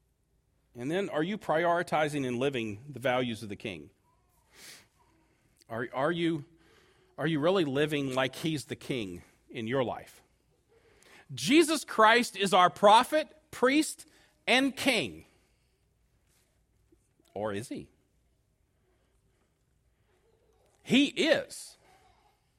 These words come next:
How we live and how we respond will really determine whether we've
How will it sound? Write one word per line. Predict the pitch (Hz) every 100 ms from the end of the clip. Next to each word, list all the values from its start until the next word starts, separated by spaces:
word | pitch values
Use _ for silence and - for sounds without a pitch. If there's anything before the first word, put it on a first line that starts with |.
| _ _ _ _ _ _ _ - _ _ _ _ _ _ _ _ _
How | - - 196 240
we | 233 202 185 143
live | 117 156 190 139 110 120
and | 117
how | 98 170
we | 160 139
respond | 120 101 - - 135 156 113 87 82 - _ _ _ _ _ _ _ _ _ _ _ _ 190 240
will | 135 123
really | 131 165 156
determine | 131 - 165 135 113
whether | 131 127
we've | 120 127 107